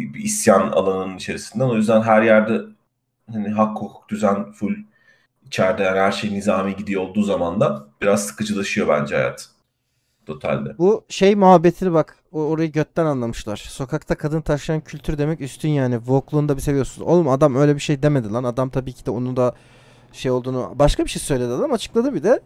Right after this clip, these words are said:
Speaker 2: Hala böyle tetiklenip salak salak yorumlar yapıyorsunuz. Öyle bir şey değil tabii ki. O
Speaker 1: Ya
Speaker 2: suç bir kere amına koyayım yani. O bir kültür değil, o bir suç bir
Speaker 1: Evet
Speaker 2: kere.
Speaker 1: abi.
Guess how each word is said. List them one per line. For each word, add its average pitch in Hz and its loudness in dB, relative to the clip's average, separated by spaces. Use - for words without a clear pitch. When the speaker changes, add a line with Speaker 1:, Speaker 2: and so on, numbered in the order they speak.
Speaker 2:
Hala 220 0
böyle 214 -6
tetiklenip 214 -6
salak 254 -4
salak 247 0
yorumlar 262 0
yapıyorsunuz. 143 -4
Öyle 254 4
bir 240 -6
şey 269 -4
değil 285 -2
tabii 139 -2
ki. - -10
O - 0
Speaker 1:
Ya 196 8
Speaker 2:
suç - 0
bir 202 -6
kere 156 4
amına 117 0
koyayım 98 -6
yani. 107 -6
O 180 -2
bir 196 -4
kültür 180 -4
değil, 185 0
o 220 -6
bir 208 -14
suç - -12
bir 214 -6
Speaker 1:
Evet 214 2
Speaker 2:
kere. 185 4
Speaker 1:
abi. 160 0